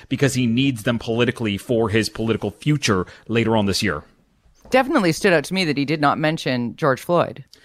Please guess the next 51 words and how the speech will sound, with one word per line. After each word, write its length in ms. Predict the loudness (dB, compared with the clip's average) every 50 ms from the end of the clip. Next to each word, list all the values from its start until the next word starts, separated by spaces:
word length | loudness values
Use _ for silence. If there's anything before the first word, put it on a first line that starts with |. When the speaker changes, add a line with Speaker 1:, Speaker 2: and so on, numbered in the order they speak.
| -18 -14 -12 -8
Speaker 1:
Well, 160 | -2 0 0 0
he 120 | 2 0
didn't 160 | 0 -2 -2
mention 280 | -4 -6 -4 -2 -2 -2
George 260 | 0 0 -2 -2 -4
Floyd. 320 | -4 0 2 2 4 4
He 100 | 4 2
didn't 200 | 2 0 -4 -2
mention 300 | -2 -2 0 2 2 2
the 60 | 2 4
recent 320 | 4 2 4 4 2 2
incident 440 | 2 0 0 2 2 2 2 2 0
in 260 | 0 2 2 0 2 2
Atlanta. 560 | 0 -2 0 0 0 2 2 2 2 2 0
He 120 | 2 2 0
didn't 220 | 0 0 -2 0
have 160 | 0 0 0
any 240 | 0 0 0 2 2
of 100 | 0 0
the 60 | -2
families 480 | -4 -2 0 0 0 0 0 -2 0 0
that 120 | 0 0
he 60 | 0 0
was 180 | -2 -2 -2
meeting 360 | -2 0 2 2 2 2 2
with 220 | 0 0 0 -2 -2
prior 380 | -2 0 2 2 4 2 2
to 120 | 0 0 -2
that, 280 | 0 0 0 -2 -4 -6 -16 -20 -20 -12 -2
uh, 240 | 2 4 4 4 2
that 260 | 2 0 0 0 0
had, 400 | -6 -8 -4 -2 -2 -2 -2 -2
uh, 220 | -4 -2 -2 -2 -2
that 140 | -4 -4 -6
were 100 | -6 -4
families 460 | 0 0 0 0 0 -2 -4 -2 -4
of 140 | -6 -6 -8
police 380 | -6 -2 0 2 2 2 0
brutality. 800 | -2 -2 -4 -6 -6 -6 -6 -2 0 2 2 2 2 2 -2 -4 -8 -16 -20 -18 -6
Uh, 180 | -2 0 0 0
none 220 | 0 -2 0 0 0
of 100 | 0 0
them 220 | 0 0 0 0
were 300 | 0 0 0 -2 -2 -4
present 400 | -6 -4 -2 -2 -2 -2 -4 -6
with 140 | -6 -8 -6
him 260 | -2 -2 -2 -2 -2
in 260 | 0 0 0 2 2
the 120 | 0 0 2
Rose 300 | 4 4 4 4 2 2
Garden. 440 | 2 2 4 4 4 2 0 -2